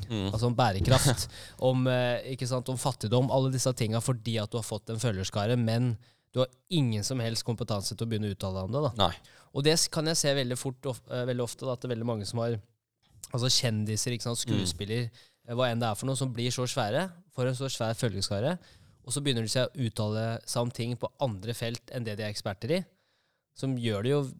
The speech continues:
Speaker 2: da er det jo veldig vanskelig også, for man blir jo, man tror jo at personen er eksperter på flere ting bare fordi at de har en stor følgeskare, da.
Speaker 1: Ja, det er akkurat det, og det, og det er veldig interessant det du sier der, fordi folk har jo på en måte, det er, det er rart med det, men fordi de er kjendiser eller har en stor følgerskare, så får de på,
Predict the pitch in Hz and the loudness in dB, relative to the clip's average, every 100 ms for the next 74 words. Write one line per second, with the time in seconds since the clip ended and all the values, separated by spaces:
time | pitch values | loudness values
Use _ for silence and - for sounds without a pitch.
0 | _ 131 113 131 143 120 123 101 - 110 | _ 0 2 2 2 2 0 -2 -4 -4
1 | - 139 131 131 117 113 117 117 120 - | -4 -4 -2 -2 0 0 -2 -2 -4 -4
2 | 104 110 - - - 120 - 107 110 110 | -2 -4 -6 -16 -8 -8 -4 -2 0 0
3 | 107 101 _ - 123 113 98 98 101 101 | -2 -10 _ -6 -2 -2 -2 -6 -4 -4
4 | 101 107 110 101 110 98 107 104 - 107 | -2 -2 0 -2 -4 -2 -2 0 0 0
5 | 107 98 92 104 127 156 - - - - | 0 -2 -2 -2 0 -2 -4 -14 -16 -18
6 | - 139 143 - 131 117 123 135 135 117 | -6 4 6 6 4 6 6 6 4 6
7 | 123 123 127 127 120 113 113 107 - 117 | 6 6 4 2 4 6 6 4 4 4
8 | 120 - 113 113 101 117 - 110 113 107 | 4 4 2 4 6 4 4 2 4 2
9 | 110 - 98 - 92 - 113 113 - 110 | 4 6 6 4 -2 -2 2 2 4 4
10 | 113 - 127 117 135 104 104 127 120 - | 4 6 8 8 4 0 2 2 0 -2
11 | 117 104 101 120 - 95 98 - 127 110 | -2 0 2 4 4 2 2 2 2 2
12 | 104 110 107 98 101 - 104 - 95 - | 2 2 4 4 2 -2 -2 0 0 -2
13 | - 101 107 110 101 95 95 | 0 0 0 0 2 2 2